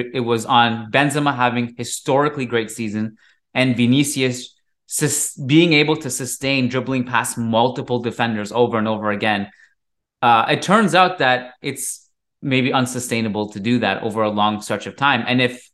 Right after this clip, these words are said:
he does bring that back to the table, that's great. We obviously need that. But here's my problem is that, uh, last year, you could get away with the quote unquote Pintus dip because you needed less points to win the league.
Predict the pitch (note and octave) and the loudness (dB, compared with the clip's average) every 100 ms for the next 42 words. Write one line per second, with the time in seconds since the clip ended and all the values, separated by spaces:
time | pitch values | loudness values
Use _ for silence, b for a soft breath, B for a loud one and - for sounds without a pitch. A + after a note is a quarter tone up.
0 | _ - C3 A#2+ - _ - C3+ C#3+ B2+ | _ -8 -6 -6 -14 _ -2 2 2 2
1 | C3+ B2+ A#2 A#2 A2+ A2+ A2 A#2+ A#2+ A2 | 0 0 2 2 0 -4 -8 -4 -6 -6
2 | G#2+ G#2 - - B2 A2+ G#2 G#2+ G#2+ A#2 | -4 -6 -6 -2 0 2 0 2 2 0
3 | A#2+ G#2 G#2+ A#2 G2 F2+ - B B B | -4 -4 -4 -4 -4 -6 -8 B B B
4 | C#3 D#3+ A#3+ G3+ - C#3+ B2 G#2+ G#2 A#2 | -2 2 4 2 2 2 4 0 0 0
5 | - - _ _ _ _ _ _ _ _ | -2 -10 _ _ _ _ _ _ _ _
6 | - C3 A#2 A2 - - _ _ _ _ | 2 4 4 2 -6 -20 _ _ _ _
7 | _ _ _ _ _ _ _ _ _ _ | _ _ _ _ _ _ _ _ _ _
8 | _ _ _ _ _ C3+ C3 D3 G3+ - | _ _ _ _ _ -6 2 4 2 0
9 | - C#3+ D3+ E3+ - C3 E3+ C3+ D3 D#3+ | -6 -2 -2 -4 -8 -10 -8 0 4 6
10 | D#3 C#3 B2+ B2 A#2+ - B2+ B2+ C3+ B2+ | 6 2 0 -4 -8 -2 0 0 -2 -4
11 | C3+ C3+ C3+ A#2+ A2 A#2+ C#3 - _ A#2+ | -4 -6 -8 -12 -2 0 0 -4 _ -8
12 | A#2 B2 A#2+ A2+ A2+ - - B2+ B2 C3+ | 0 2 4 2 -4 -12 -4 0 2 2
13 | C3 A2 A#2+ - B2+ B2 A#2+ A2 A2+ G#2+ | -2 0 -2 -2 -2 -2 -2 -6 -4 -4
14 | F#2+ A2 G2 - | -4 -4 -6 -8